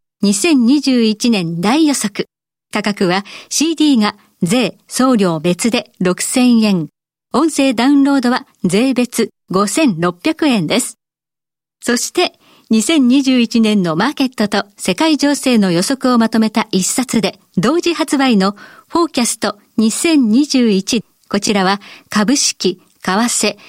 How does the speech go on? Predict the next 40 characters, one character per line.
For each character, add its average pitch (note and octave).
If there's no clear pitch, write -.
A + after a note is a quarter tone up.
商 D#4
品 A#3
の G#3
各 C#4
マ G3+
ー C#4+
ケ C#4
ッ C4
ト G3+
の E3+
予 D#3+
測 -
と、 -
二 G#3
千 D4
二 D4+
十 C#4
一 B3
年 A#3
の E3+
重 G#3+
要 D#4+
変 C#4
化 B3+
日 G#3+
が G3
一 G3+
年 D#4
分 C4
掲 A#3
載 G#3+
さ G3+
れ F#3
て F3
い D#3+
ま E3+
す。 -
価 G#3
格 A3
は G3+